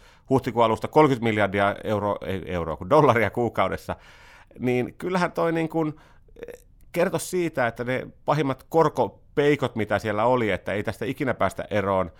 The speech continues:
niin on, on tota, hälventynyt ja samalla tänä aikana osakkeet on noussut vaan. Eli kyllä tää niinku kertoi siitä, että, eh, korosta ei liian helposti kannata huolestua tuolla osakesijoittajana.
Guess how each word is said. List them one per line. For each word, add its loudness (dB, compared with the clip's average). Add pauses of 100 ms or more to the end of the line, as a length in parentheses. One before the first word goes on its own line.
(280)
niin -4
on, -4 (240)
on -2
tota, -2 (420)
hälventynyt 2
ja -2
samalla 2 (400)
tänä -2
aikana -2
osakkeet -6
on -2
noussut 2
vaan. -10 (580)
Eli -2 (540)
kyllä -6
tää -2
niinku -6
kertoi -2
siitä, -4
että, -6
eh, -8 (440)
korosta 0
ei 2
liian 8
helposti 2
kannata 2
huolestua 0
tuolla -2
osakesijoittajana. -6